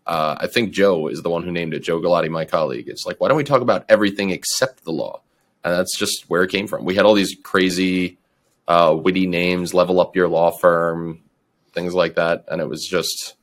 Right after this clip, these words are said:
<laughs> we, we don't know anything about what we're talking about, so we can't talk about that. Uh, I wanna ask you about the, the group. So obviously the Maximum Lawyer Facebook group, I, it has to be, uh, either the most popular or,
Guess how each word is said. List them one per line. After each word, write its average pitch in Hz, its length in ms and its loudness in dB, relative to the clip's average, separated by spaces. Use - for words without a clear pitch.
<laughs> - 360 -20
we, 107 120 0
we 110 140 6
don't 117 160 6
know 101 160 4
anything 101 280 0
about 92 200 4
what 85 140 2
we're 92 80 -2
talking 92 280 2
about, 78 260 -4
so 85 120 -8
we 80 100 -8
can't 82 220 -4
talk 82 160 0
about 82 200 -2
that. 73 260 -2
Uh, 73 320 0
I 90 60 2
wanna 135 160 10
ask 127 240 4
you 123 60 6
about 101 180 6
the, 87 320 6
the 98 120 0
group. 92 460 0
So 87 460 2
obviously 117 440 6
the 98 80 2
Maximum 98 500 2
Lawyer 90 240 2
Facebook 87 380 -2
group, 85 280 -2
I, - 120 -4
it - 140 -8
has - 380 2
to 98 100 2
be, 80 320 -6
uh, 76 300 2
either 101 340 4
the 98 200 0
most 107 320 6
popular 117 480 4
or, 90 400 4